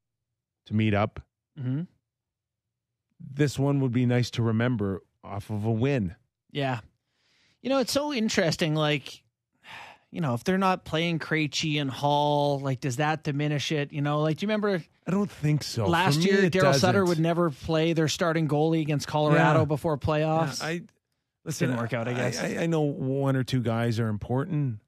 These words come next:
Speaker 1: but it, it's, it's the team, it's the attitude
Speaker 2: Yeah.
Speaker 1: that if, if we lose a guy, we're so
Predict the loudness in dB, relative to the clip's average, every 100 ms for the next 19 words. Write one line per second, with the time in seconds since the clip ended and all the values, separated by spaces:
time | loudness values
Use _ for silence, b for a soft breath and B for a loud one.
0 | _ -6 -4 -4 -6 _ _ _ _ _
1 | _ _ _ _ _ _ -12 -6 -8 -8
2 | -16 -8 -8 -4 -4 -2 -2 0 0 -2
3 | -4 -6 -6 -2 -2 -2 -2 -6 -4 0
4 | 0 0 0 -2 -4 -4 -2 0 -2 -6
5 | -6 -6 -6 -10 -8 -6 -4 -2 0 0
6 | 2 0 0 0 2 2 2 2 0 -2
7 | -4 -6 -6 -4 -2 0 -2